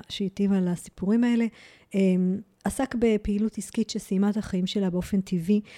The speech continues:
ממילא עסק בהשמה של האנשים שלו לתפקידים חדשים, חיכתה לו משרה, הוא הסתכל על הדבר הזה ואמר,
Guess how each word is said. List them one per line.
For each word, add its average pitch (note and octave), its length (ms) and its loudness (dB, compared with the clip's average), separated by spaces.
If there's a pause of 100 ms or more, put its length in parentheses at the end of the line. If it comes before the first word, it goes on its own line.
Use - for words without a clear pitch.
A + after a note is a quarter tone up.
(160)
ממילא A3 640 4
עסק A#3 320 -2
בהשמה G3 560 2 (260)
של G3+ 200 2
האנשים F#3 420 4
שלו G3+ 280 4
לתפקידים F#3 560 0
חדשים, G3+ 380 0
חיכתה - 440 -2
לו C4+ 120 4
משרה, G#3+ 300 0
הוא - 480 -6
הסתכל G3 320 -2
על D4+ 80 4
הדבר B3 240 2
הזה A#3+ 300 2
ואמר, G#3+ 320 2